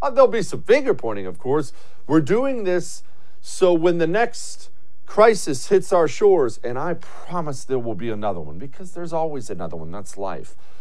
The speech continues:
When the next crisis hits our shores, we can do a heck of a lot better than we did this time. 'Cause, man, did we screw this entire thing up.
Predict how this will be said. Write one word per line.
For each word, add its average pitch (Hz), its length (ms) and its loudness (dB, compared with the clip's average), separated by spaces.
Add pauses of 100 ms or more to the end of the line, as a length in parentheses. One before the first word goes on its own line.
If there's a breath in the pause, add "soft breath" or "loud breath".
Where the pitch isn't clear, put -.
(220 soft breath)
When 120 120 -2
the 139 100 0
next 170 360 -2
crisis 185 720 -2
hits 156 260 -4
our 127 200 0
shores, 151 720 2 (420 soft breath)
we 170 180 0
can 135 240 -2
do 113 280 -2
a 82 120 0
heck 185 460 2
of 151 100 0
a 139 80 2
lot 139 260 0
better 110 460 0 (240 soft breath)
than 117 220 -2
we 113 160 -2
did 98 240 -4
this 101 240 -4
time. 64 420 -4 (400)
'Cause, 87 300 -4
man, 95 520 -2
did 80 120 -4
we 87 120 -4
screw 82 280 -4
this 78 220 -4
entire 71 400 -4
thing 64 240 -4
up. - 180 -6